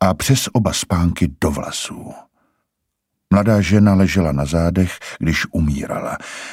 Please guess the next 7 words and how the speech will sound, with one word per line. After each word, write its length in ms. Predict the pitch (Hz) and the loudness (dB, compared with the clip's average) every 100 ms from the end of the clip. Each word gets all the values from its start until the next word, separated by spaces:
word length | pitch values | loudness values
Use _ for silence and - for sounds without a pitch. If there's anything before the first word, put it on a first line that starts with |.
| - | -6
a 160 | - 82 | -2 2
většinu 520 | 80 127 - 165 135 | 4 4 4 6 6
toho 240 | - 117 95 | 6 2 2
času 400 | - 104 - 104 | 2 0 2 2
byla 240 | 101 101 | 4 2
při 240 | - - | 2 0
vědomí, 540 | 98 95 71 71 67 | 2 2 0 -4 -6